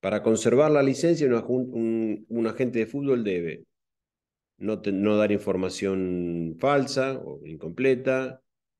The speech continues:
no haber sido condenado en un procedimiento penal, como habíamos dicho, en todo lo que tiene que ver con mala praxis, abuso legal, agresiones, etcétera, no haber sido suspendido durante más de dos años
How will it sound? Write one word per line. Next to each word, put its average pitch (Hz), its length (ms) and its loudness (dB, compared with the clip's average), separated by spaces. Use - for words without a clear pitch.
no 92 100 -4
haber 98 160 2
sido 95 300 0
condenado 90 680 0
en 90 60 -2
un 90 100 -4
procedimiento 90 760 -4
penal, 135 580 0
como 82 220 -8
habíamos 90 340 -6
dicho, 123 600 0
en 76 180 -14
todo 110 460 6
lo 90 100 2
que 90 80 2
tiene 92 180 0
que 90 80 -2
ver 92 140 0
con 85 120 -4
mala 87 280 -4
praxis, 90 420 -2
abuso 85 420 -4
legal, 90 440 0
agresiones, 82 500 -2
etcétera, 127 560 0
no 120 180 4
haber 135 220 6
sido 131 560 4
suspendido 120 640 -2
durante 107 380 -4
más 113 200 -6
de 113 120 -4
dos 104 240 -6
años 139 520 -4